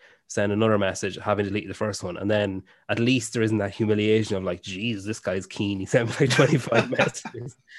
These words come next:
Um, but yeah, I think, like, I think the, the, I don't know, like, I don't really like sa-, I don't, like, I don't really like talking about it that much, like, talking about the podcast that much, 'cause I'm a,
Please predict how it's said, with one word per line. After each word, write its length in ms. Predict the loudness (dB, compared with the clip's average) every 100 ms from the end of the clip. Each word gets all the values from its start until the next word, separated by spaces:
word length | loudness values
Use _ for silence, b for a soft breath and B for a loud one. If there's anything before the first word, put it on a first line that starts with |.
| B B B
Um, 500 | 0 2 2 2 -4 -8 2
but 260 | 2 2
yeah, 240 | 2 4 4
I 60 |
think, 320 | 4 2 2 -10 _ -2
like, 420 | 2 2 -2 -20 _ _ _ _ _ _ _ -18 _
I 80 | 0
think 180 | 2 4
the, 220 | 2 0 0
the, 540 | 2 2 2 0 -2 b b b _ _ _ _ _ _ _ _ _ -2
I 100 | 2
don't 360 | 4 4 2
know, 80 | 0
like, 300 | -6 -8 -12 -10
I 160 | -8
don't 160 | -2 2
really 160 | 2
like 220 | 2 0 0
sa-, 200 | -2 0
I 140 | 0
don't, 240 | 2 2 0 -12 B B B -14 -6
like, 160 | -8 -4
I 60 | 0
don't 160 | 4 6
really 140 | 6
like 220 | 6 4
talking 280 | 4 2 4
about 120 | 2
it 80 | 2
that 200 | 2 2
much, 260 | 2 2 0
like, 120 | -2
talking 260 | 0 2 2
about 120 | 0
the 60 | 0
podcast 260 | 0 0
that 160 | -2 0
much, 200 | -2 -2
'cause 140 | -2
I'm 140 | 0
a, 60 | 0